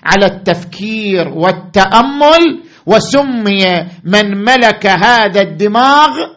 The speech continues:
آدم، فكان آدم أول إنسان كامل، وكان آدم مبدأ السلالة البشرية الحاضرة. إِنَّ اللَّهَ اصْطَفَى آدَمَ وَنُوحًا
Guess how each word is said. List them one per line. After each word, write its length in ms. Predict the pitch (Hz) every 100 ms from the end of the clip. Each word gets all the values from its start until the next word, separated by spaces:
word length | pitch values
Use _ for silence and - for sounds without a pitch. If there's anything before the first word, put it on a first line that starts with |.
| _ -
آدم، 840 | 208 220 214 190 170 190 185 160 - -
فكان 500 | - 180 208 240 220
آدم 580 | 202 202 226 202 185 180 180
أول 440 | 226 214 185 180 170
إنسان 800 | 180 180 170 214 220 202 170 147
كامل، 800 | - 208 220 262 294 320 339 311 - - -
وكان 460 | 202 208 214 196
آدم 600 | 185 196 185 165 170 165 202
مبدأ 460 | 185 170 180 175 - -
السلالة 640 | 190 - 170 180 196 170 160
البشرية 800 | 147 160 143 156 175 185 180
الحاضرة. 1120 | 190 151 175 208 226 202 180 170 170 180 170 - _ _ -
إِنَّ 180 | 202 180
اللَّهَ 400 | 165 175 165 156
اصْطَفَى 500 | 156 180 - 175 180
آدَمَ 400 | 202 175 143 147 151 165 _ _ _ _ _ _ _ _ _ _ _ _ _ _ _
وَنُوحًا 720 | 147 165 202 156 - 156 165